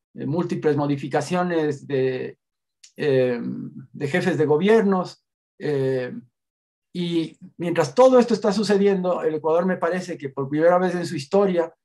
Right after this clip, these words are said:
se incorpora, eh, plenamente, no solamente con su clase política, sino, eh, con, eh, la plenitud de su clase intelectual, eh, en los debates globales sobre el destino del planeta,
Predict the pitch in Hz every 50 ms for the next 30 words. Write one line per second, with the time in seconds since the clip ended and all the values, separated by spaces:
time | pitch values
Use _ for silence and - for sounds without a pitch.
0 | _ _ _ _ - 175 160 147 143 165 156 151 139 190 202 208 208 - 202 -
1 | - _ _ _ _ - 156 151 143 143 135 135 - _ - 180 202 220 233 233
2 | 202 202 202 214 208 185 143 127 117 - - _ _ _ _ - 156 180 185 196
3 | 196 196 196 196 196 190 196 185 170 165 143 147 139 170 165 165 196 185 - -
4 | 151 175 214 202 - 196 151 - 165 151 143 135 - 143 156 170 170 165 170 _
5 | _ _ _ _ _ - 131 127 127 - 147 147 151 147 147 - _ _ - 147
6 | 139 135 123 131 139 139 160 165 160 160 156 139 139 - 240 262 247 214 147 -
7 | 156 143 170 165 156 190 165 151 135 139 139 135 135 - 175 170 165 160 156 151
8 | - _ _ _ _ _ _ _ - 139 131 131 - - 156 156 156 151 143 151
9 | 156 156 170 180 180 196 196 185 151 147 156 151 139 143 156 190 208 196 156 139
10 | 131 135 - - _ _ _ _ _ _ - 175 170 170 175 180 185 175 - 151
11 | 151 139 143 151 139 - - - 202 220 226 220 214 202 170 147 131 123 - _
12 | _ 156 147 131 131 170 208 214 190 135 - - _